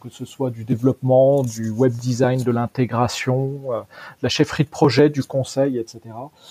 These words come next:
Et pendant très longtemps, on m'a encouragé, euh, à me spécialiser. Et puis, euh, bah, en fait, euh, je suis plutôt amateur de la diversité, donc j'ai conservé l'ensemble.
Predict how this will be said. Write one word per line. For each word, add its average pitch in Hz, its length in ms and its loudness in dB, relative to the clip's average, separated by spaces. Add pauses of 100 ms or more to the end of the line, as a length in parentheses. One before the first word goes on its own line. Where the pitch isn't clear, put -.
(460)
Et 123 80 -4
pendant 165 320 4
très 202 240 -2
longtemps, 196 580 0
on 151 160 0
m'a 131 80 0
encouragé, 185 680 0 (500)
euh, 135 500 4
à 135 80 -4
me 127 120 -4
spécialiser. 143 1160 0
Et 139 60 0
puis, 202 480 -4
euh, 123 840 4
bah, 113 100 -6
en 123 80 -4
fait, - 240 -8 (120)
euh, 120 200 0
je - 140 -8
suis 110 100 -12
plutôt 190 340 -2
amateur 165 380 2
de 139 60 2
la 127 120 2
diversité, 127 580 -2
donc 147 220 -2
j'ai 113 140 -4
conservé 185 520 0
l'ensemble. 170 520 2